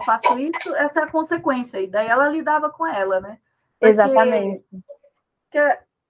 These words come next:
Speaker 1: você vê, assim, de todo mundo no geral, né, da mídia,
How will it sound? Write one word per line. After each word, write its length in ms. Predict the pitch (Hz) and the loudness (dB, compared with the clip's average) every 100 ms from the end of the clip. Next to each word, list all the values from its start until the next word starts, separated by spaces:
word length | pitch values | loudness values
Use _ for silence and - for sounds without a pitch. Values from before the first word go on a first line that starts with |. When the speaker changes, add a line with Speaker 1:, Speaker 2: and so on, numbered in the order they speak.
| _ | _
Speaker 1:
você 260 | 294 - 320 | -4 0 0
vê, 120 | 311 | 0
assim, 640 | 320 - 302 294 269 233 214 | -2 -4 -6 -4 -4 -6 -12
de 140 | 262 | -20
todo 320 | - 330 381 | -6 -4 -2
mundo 120 | 403 330 | -4 -4
no 80 | 320 | 0
geral, 300 | 277 226 247 | 0 4 4
né, 100 | 262 | 4
da 120 | 214 | 0
mídia, 460 | 208 254 269 214 | 0 -4 -4 -6